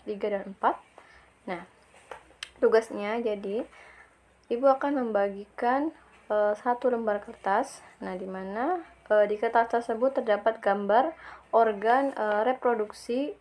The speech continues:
baik pria ataupun wanita. Nah, di situ juga ada kolom-kolom yang kosong. Silakan kalian lengkapi kolom-kolom yang kosong tersebut dan, eh, kemudian tulis juga fungsinya apa.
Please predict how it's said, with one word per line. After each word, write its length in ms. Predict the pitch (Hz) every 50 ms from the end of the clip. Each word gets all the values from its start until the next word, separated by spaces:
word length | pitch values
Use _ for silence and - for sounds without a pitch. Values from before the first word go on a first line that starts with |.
| _ _ _ _ _ -
baik 240 | 202 202 202 - -
pria 260 | 220 214 214 208 208
ataupun 380 | 208 208 202 202 - 202 196
wanita. 560 | 196 196 196 196 196 - - 214 196 - - - -
Nah, 160 | 190 185 180 185 180
di 60 | - -
situ 240 | 202 196 - 226
juga 320 | 226 226 208 208 262 254 240
ada 240 | 214 208 208 220 220
kolom-kolom 640 | - 220 214 214 214 214 220 - 208 208 214 220
yang 160 | 226 220 214 214
kosong. 480 | - 202 202 - - 220 233 269 330 - - - - - - - - - -
Silakan 480 | - 240 226 226 233 233 - 294 302
kalian 400 | 285 277 247 247 247 247 247 247
lengkapi 400 | 240 233 233 - 233 220 - - 269
kolom-kolom 600 | - 240 233 226 226 226 226 - 214 214 214 214
yang 160 | 208 208 214
kosong 320 | 214 214 208 208 214 214 208
tersebut 480 | 208 208 - 202 190 180 185 202 269 277 - - -
dan, 320 | 202 214 240 262 269 277 - -
eh, 400 | 208 202 202 202 196 196 196 196 -
kemudian 480 | - 208 208 202 196 196 214 247 285 320 - _ _ - - _ _
tulis 320 | - 269 269 269 269 -
juga 240 | - 233 240 254 254
fungsinya 640 | 254 - - 240 233 233 - 240 226 220 214 208 -
apa. 480 | - 196 196 - _ - 220 285 349